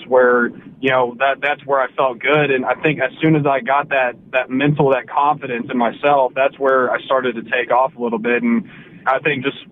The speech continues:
continuing to build upon that and continue to build, build upon that feeling that I had and, you know, having a little history with the guys that are in this organization, like, that, that definitely helps,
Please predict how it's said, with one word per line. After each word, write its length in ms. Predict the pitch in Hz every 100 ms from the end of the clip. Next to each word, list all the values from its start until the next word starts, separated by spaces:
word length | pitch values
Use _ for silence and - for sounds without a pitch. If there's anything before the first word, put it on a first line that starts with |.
| - -
continuing 600 | 147 143 165 160 156 143
to 80 | -
build 320 | - 143 143
upon 380 | 131 147 135 123
that 240 | 135 139
and 80 | 127
continue 360 | 127 - 143 135
to 60 |
build, 360 | 120 135 131 -
build 180 | 160 160
upon 280 | 147 151
that 160 | 147 123 - 143
feeling 300 | 151 143 135
that 100 | 127
I 100 | 117
had 380 | - 147 147 139
and, 220 | 120 117 - - _
you 80 | 135
know, 80 | 131
having 380 | 123 156 156 147
a 40 |
little 220 | 143 131
history 400 | - 147 - 143
with 160 | 139 131
the 80 | 131
guys 360 | 127 135 135
that 120 | 131 127
are 160 | 120
in 180 | 117 135
this 180 | 127 120 -
organization, 800 | 139 135 131 117 135 160 156 127
like, 200 | 120 117
that, 280 | 135 135 -
that 200 | 147 147
definitely 360 | 143 143 147 131
helps, 420 | 139 139 131